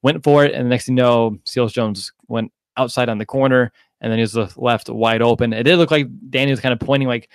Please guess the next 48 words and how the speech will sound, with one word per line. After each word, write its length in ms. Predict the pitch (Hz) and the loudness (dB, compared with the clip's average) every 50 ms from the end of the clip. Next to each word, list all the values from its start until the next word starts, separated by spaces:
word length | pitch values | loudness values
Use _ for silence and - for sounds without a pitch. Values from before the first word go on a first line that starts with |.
| - - _ - | -20 -20 _ 0
"Who's 200 | 135 147 131 107 | 0 0 0 0
back 280 | 135 131 139 151 143 | 0 0 0 -2 -2
there?" 300 | 147 156 147 147 143 135 - | -2 0 0 0 -2 -4 -8
So 120 | - 123 | -8 -6
maybe 220 | 117 120 127 127 | -6 -4 -4 -4
he 40 | 127 - | -4 -2
thought 120 | 131 131 | -2 -2
he 80 | 127 127 | -2 -2
had 120 | 127 - | -4 -4
some 80 | 123 113 | -6 -2
help 200 | 117 135 127 123 | -2 0 0 2
over 160 | 127 123 117 | 0 0 0
the 100 | 107 104 | -4 -4
top. 340 | - 123 131 127 107 - - | -2 0 0 0 0 -2 -4
But 180 | 117 117 - - _ _ _ - _ _ | -4 -4 -4 -6 _ _ _ -20 _ _
regardless, 540 | - 139 131 147 156 160 147 127 117 - 120 | -4 -2 2 2 2 4 4 2 0 0 -2
I 40 | 123 | -2
mean, 280 | 127 127 120 110 104 | 0 0 -2 -2 -2
he 100 | 107 123 | 0 2
was 140 | 143 139 - | 2 2 2
kind 220 | - 147 156 147 | 0 0 2 2
of 200 | 135 123 113 - _ _ | 2 0 -2 -6 _ _
in 140 | - 151 | -4 -2
the 80 | 156 156 | 0 2
middle, 260 | 151 165 175 151 139 | 2 2 4 4 4
at 60 | 131 | 2
least 180 | 135 135 - - | 2 0 -2 0
both 220 | - 143 143 135 | 2 2 2 2
of 20 | 117 | 0
those 160 | 135 127 120 | -2 -2 -2
touchdowns 460 | - 131 127 - - 120 117 113 110 | -2 -2 -2 -2 -2 -4 -4 -2 0
early. 340 | 120 117 117 113 110 101 - _ _ _ _ _ | 0 0 0 0 -2 -4 -8 _ _ _ _ _
Uh, 120 | - 107 76 | -8 -6 -4
obviously, 320 | 110 127 113 - - 127 | -4 -6 -6 -6 -6 -6
things 220 | 117 131 127 120 110 | -4 -4 -6 -4 -4
got 160 | 127 110 - | -6 -6 -6
cleaned 280 | - - 131 131 120 123 | -6 -6 -4 -2 -2 -2
up, 200 | 120 110 107 - | -2 -2 -2 -4
but 100 | 110 104 | -6 -8
just 160 | 104 - - | -8 -8 -8
wanted 240 | 113 107 104 98 - | -6 -6 -6 -8 -10
to 80 | 98 | -14
point 240 | - - 120 120 107 | -12 -8 -6 -6 -4
that 140 | - 110 110 | -4 -2 0
out 220 | 110 110 104 - - | 0 0 0 -2 -6
in 100 | 110 110 | -6 -4
my 140 | 107 104 | -4 -2
notes. 460 | 107 107 113 113 110 101 - - - | -2 -2 0 0 -2 -2 -6 -12 -20